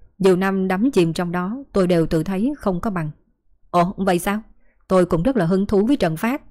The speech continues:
chúng ta thảo luận một chút đi. Nói đến đây, Từ Thanh tinh thần nhất thời tỉnh táo, lấy giấy bút ra muốn học hỏi. Vân Du không hiểu chuyện gì,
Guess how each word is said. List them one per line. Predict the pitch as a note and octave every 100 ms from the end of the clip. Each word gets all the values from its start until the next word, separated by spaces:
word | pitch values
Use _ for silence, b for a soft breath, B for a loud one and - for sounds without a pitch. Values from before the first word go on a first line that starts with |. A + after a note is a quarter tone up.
| -
chúng | G#3+ A#3
ta | G#3 F#3 F3+
thảo | E3+ F#3
luận | E3+ E3
một | D#3+
chút | D4 -
đi. | G3+ A3+ _ _ _ _ - - - - - -
Nói | F#3+ F#3+
đến | A3+ G3
đây, | A3+ F#3 E3+ - - -
Từ | G3
Thanh | F3 G#3
tinh | F#3+ F#3+
thần | F#3 F3 E3
nhất | F#3 D4 -
thời | F3+ D#3+
tỉnh | D#3 D#3+
táo, | C3+ F#3 G#3+ C#4 -
lấy | F#3+ F#3+
giấy | F#3+ F#3+
bút | C#4+ -
ra | F#3 F3 D#3+
muốn | F3+ F3+ B3+
học | G#3+
hỏi. | - D#3+ G#3+ - - - - - - - -
Vân | G3+ F#3
Du | F#3+ F#3+ F#3
không | F3+ F#3+ F3
hiểu | E3+ F#3
chuyện | F3+ D#3
gì, | E3+ D#3+